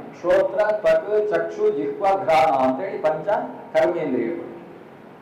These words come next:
ಇವುಗಳು ಗ್ರಹಣ ಮಾಡುವ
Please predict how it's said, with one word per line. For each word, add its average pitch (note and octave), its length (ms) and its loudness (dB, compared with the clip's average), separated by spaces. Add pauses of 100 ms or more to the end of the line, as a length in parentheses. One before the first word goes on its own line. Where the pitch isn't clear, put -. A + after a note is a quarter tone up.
(1400)
ಇವುಗಳು B3+ 380 4
ಗ್ರಹಣ A#3+ 360 2
ಮಾಡುವ A#3+ 600 4